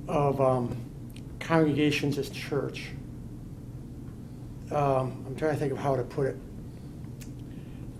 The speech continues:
did not allow us to think of synod as church,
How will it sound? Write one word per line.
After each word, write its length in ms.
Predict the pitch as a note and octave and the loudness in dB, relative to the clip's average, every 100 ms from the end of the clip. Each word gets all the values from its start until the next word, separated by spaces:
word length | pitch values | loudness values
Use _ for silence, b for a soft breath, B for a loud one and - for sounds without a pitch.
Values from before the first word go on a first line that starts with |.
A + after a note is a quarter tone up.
| - - C#3 | -10 -8 4
did 220 | D#3+ C#3+ | 6 8
not 420 | C#3+ D3 D#3 - | 8 8 8 6
allow 680 | D3+ C3 B2+ C3 C#3 F3 G3+ | 2 2 2 4 6 6 6
us 280 | A3+ A3 - - - | 4 2 -4 -8 2
to 140 | G3+ | 2
think 760 | - - - - - G3 G3 - | 2 -8 -10 -8 6 8 8 6
of 240 | F3+ E3+ | 2 2
synod 440 | - - F#3+ F#3 F3+ | 0 0 4 6 4
as 160 | F3 | 2
church, 560 | - - G3 G3 - | -2 2 4 4 2